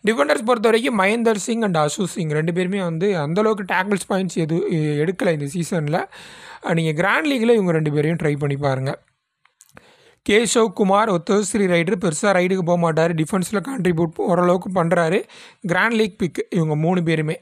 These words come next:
அசு, மகேந்தர், அதுக்கப்புறம் வந்து கேசவ் குமார் இவங்க மூணு பேருமே. ரிமைனிங் நாலு பேரையும் ஸ்மால் லீக்ல நீங்க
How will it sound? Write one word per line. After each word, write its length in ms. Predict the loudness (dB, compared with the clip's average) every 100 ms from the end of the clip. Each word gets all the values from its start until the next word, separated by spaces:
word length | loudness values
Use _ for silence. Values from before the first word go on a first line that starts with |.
| -10
அசு, 540 | -10 -2 0 2 0 -2
மகேந்தர், 520 | -4 -2 0 0 0
அதுக்கப்புறம் 400 | -2 -6 -4 -4
வந்து 220 | -2 -6 -8 -18 -20 _ -2
கேசவ் 300 | -2 0 -6
குமார் 340 | -4 -4 -2
இவங்க 220 | -4 -6
மூணு 240 | -4 -2 -2
பேருமே. 340 | -4 -2 -4 -6 -20 -20 -6
ரிமைனிங் 360 | 0 2 2 2
நாலு 280 | 2 2 2
பேரையும் 360 | 2 2 0
ஸ்மால் 360 | -2 0 2 2
லீக்ல 280 | 0 0 -2
நீங்க 360 | -2 -4 -6